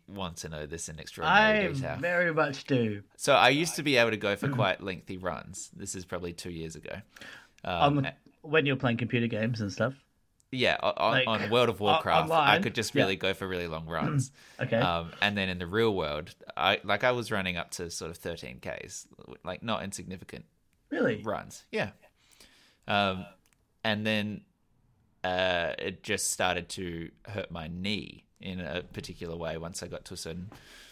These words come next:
Speaker 1: um, distance, and that really cut my running down. So I basically, uh, tried to slow down. I assumed that I'd, like, twinged something or whatever, and, and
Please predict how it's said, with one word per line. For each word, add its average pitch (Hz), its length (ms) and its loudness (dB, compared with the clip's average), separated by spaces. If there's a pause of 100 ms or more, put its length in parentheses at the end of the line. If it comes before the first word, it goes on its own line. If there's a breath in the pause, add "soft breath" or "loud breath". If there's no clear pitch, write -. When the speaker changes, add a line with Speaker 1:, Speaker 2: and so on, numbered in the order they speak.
(200 loud breath)
Speaker 1:
um, 87 360 -6
distance, - 540 -6
and 92 360 -4 (140)
that 90 220 2
really 87 360 -2 (280)
cut - 200 -6
my 87 240 -10 (500)
running 104 340 0
down. 71 240 -8 (540 soft breath)
So 98 440 2 (460)
I 107 120 4
basically, 104 760 2 (680)
uh, 64 280 -6 (200)
tried 82 300 -6
to 73 300 -8
slow 90 300 -4
down. 107 280 6
I 92 100 0
assumed 87 300 -6
that 82 100 -6
I'd, 67 160 -6
like, - 160 -12 (280)
twinged 95 240 -8
something - 400 -10
or 87 120 -6
whatever, 87 440 -8
and, 87 180 -12 (480 loud breath)
and 80 400 -8